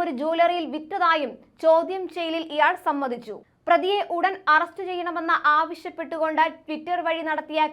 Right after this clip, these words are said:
ക്യാമ്പയിന് ഏറെ പ്രചാരം ലഭിക്കുകയും ചെയ്തിരുന്നു. കഴിഞ്ഞ ദിവസം വെള്ളിയാഴ്ചയാണ് ആർദിയ പ്രദേശത്ത് ഒരു കുടുംബത്തിലെ മൂന്ന് പേരെ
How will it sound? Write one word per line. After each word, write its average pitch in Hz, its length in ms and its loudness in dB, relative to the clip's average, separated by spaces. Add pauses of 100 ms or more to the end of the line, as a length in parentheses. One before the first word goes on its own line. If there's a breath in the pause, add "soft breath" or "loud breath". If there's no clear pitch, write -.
ക്യാമ്പയിന് 294 560 0 (500 soft breath)
ഏറെ 320 200 4 (100)
പ്രചാരം 330 560 2
ലഭിക്കുകയും 311 500 -4 (100)
ചെയ്തിരുന്നു. 220 480 -2 (360 soft breath)
കഴിഞ്ഞ 269 340 4
ദിവസം 294 400 -6
വെള്ളിയാഴ്ചയാണ് 320 880 0 (640 soft breath)
ആർദിയ 294 320 0 (300)
പ്രദേശത്ത് 320 560 -2 (160)
ഒരു 330 180 -6
കുടുംബത്തിലെ 320 560 -2 (200)
മൂന്ന് 370 360 -4
പേരെ 311 260 4